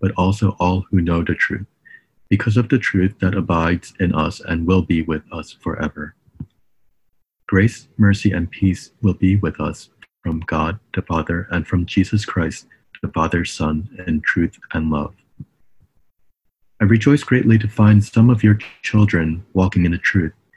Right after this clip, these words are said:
just as we were commanded by the Father. And now I ask you, dear lady, not as though I were writing you a new commandment,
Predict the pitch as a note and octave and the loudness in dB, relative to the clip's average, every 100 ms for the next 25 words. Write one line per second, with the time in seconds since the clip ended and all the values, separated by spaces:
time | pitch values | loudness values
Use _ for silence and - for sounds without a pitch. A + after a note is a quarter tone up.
0 | _ _ _ _ - B2 A2+ A2+ G#2+ A2 | _ _ _ _ -2 0 2 0 4 4
1 | G2+ F2 - F#2+ F#2+ F#2+ D#2 D#2 - - | 4 0 2 4 4 2 0 -4 -6 -6
2 | D#2 - F2 G#2 _ _ _ _ _ _ | -8 -6 -12 -14 _ _ _ _ _ _
3 | _ _ F#2+ F2+ F#2 F2+ F2 E2+ F2 - | _ _ 0 2 2 2 0 -2 -4 -6
4 | - E2 D#2 - - E2+ D#2 D#2 D#2 D#2+ | -2 -2 -2 -8 -4 -2 0 -2 -2 -2
5 | D#2+ - _ _ _ - A#2+ C3 - G#2+ | -4 -8 _ _ _ 0 2 2 2 2
6 | F#2+ F2+ F2+ F2+ F2 F2 F2 E2+ E2+ E2 | 4 2 2 0 0 0 0 -2 0 0
7 | D#2+ G#2+ - D2+ D2 D#2+ G#2 | 0 -2 -2 -4 -4 -6 -12